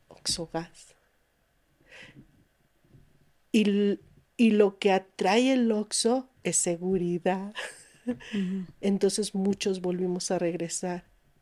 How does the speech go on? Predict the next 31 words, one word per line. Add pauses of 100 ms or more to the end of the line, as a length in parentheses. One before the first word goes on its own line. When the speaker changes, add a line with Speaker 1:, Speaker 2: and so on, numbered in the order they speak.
(340)
Speaker 1:
y
estamos
levantando
otra
vez
el
parque, (580)
pero
en
realidad
siempre
debimos
haberlo
defendido. (760)
No
debimos
haber
dejado (2250)
que
los
malos
nos
ganaran. (1600)
Y
yo
creo
que
en
México
pasa
igual.